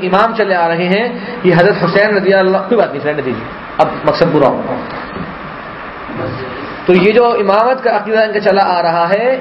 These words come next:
یہ صرف اور صرف ان خاتون سے ہے جو کہ فارسی اور نسل خاتون تھی۔ بہت خطرناک بات ہے۔ اسی لیے آپ دیکھیں گے کہ شیعہ حضرات کی روایتوں کے اندر بے شمار روایتیں ہیں، "اذا جاء المہدی یقتل العرب"، اگر مہدی ہمارے آئیں گے تو وہ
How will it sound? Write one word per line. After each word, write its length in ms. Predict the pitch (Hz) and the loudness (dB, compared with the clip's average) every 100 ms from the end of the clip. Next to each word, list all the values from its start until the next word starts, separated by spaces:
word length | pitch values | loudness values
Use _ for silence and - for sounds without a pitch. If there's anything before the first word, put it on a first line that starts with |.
| - 170 | -4 -2
یہ 100 | 170 226 | 0 4
صرف 160 | 202 | 4
اور 60 | 190 202 | 4 2
صرف 160 | 220 202 - - 233 | 0 0 -10 -2 4
ان 160 | 262 | 4
خاتون 480 | 254 - 175 180 180 | 4 2 2 2 0
سے 160 | 170 165 | 2 4
ہے 120 | 190 | 4
جو 140 | 170 | 2
کہ 160 | 165 196 196 | 0 0 2
فارسی 420 | 147 151 - 190 | 2 2 0 2
اور 80 | 190 | 2
نسل 260 | 160 202 | 2 0
خاتون 340 | 196 139 139 135 - | 2 0 0 -4 2
تھی۔ 80 | 160 - - - - - - - - - - - - - - 170 156 151 - - - - - - - - | 2 2 -2 -12 -12 -14 -14 -16 -16 -16 -14 -14 -14 -14 -14 -12 -12 -12 -14 -14 -14 -14 -14 -8 -2 2
بہت 200 | 165 165 | 2 4
خطرناک 280 | 165 175 | 4 4
بات 240 | 160 156 151 | 4 2 0
ہے۔ 60 | - - - - - - - - - | -6 -10 -12 -14 -14 -14 -12 -12 -6
اسی 240 | 160 185 233 | -2 2 4
لیے 180 | 233 214 | 4 4
آپ 120 | 170 | 2
دیکھیں 220 | 180 196 | 0 0
گے 80 | 202 | 0
کہ 120 | 208 | 0
شیعہ 400 | 208 202 208 214 208 | 2 4 4 2 -2
حضرات 360 | 170 165 185 196 | 0 2 2 4
کی 80 | |
روایتوں 380 | 180 170 170 208 | 4 4 2 0
کے 120 | 190 | 0
اندر 160 | 185 208 | -2 -2
بے 220 | 175 220 | 0 0
شمار 320 | 233 226 233 | 0 2 2
روایتیں 360 | 220 196 175 190 | 4 2 0 0
ہیں، 180 | 190 247 - - - | 0 0 -4 -12 0
"اذا 220 | 180 185 180 | 4 6 6
جاء 200 | 190 208 | 4 4
المہدی 720 | 196 185 180 185 185 254 233 | 2 0 0 0 0 0 2
یقتل 360 | 208 208 190 | 0 0 0
العرب"، 280 | 165 160 196 - - - - - - - | 2 2 0 -4 -12 -14 -14 -14 -14 0
اگر 220 | 160 180 175 | 2 4 4
مہدی 360 | 170 180 220 | 2 2 2
ہمارے 240 | 202 180 175 | 2 2 0
آئیں 240 | 170 185 | -2 -2
گے 80 | 208 | -2
تو 120 | 214 | 0
وہ 120 | 190 | 0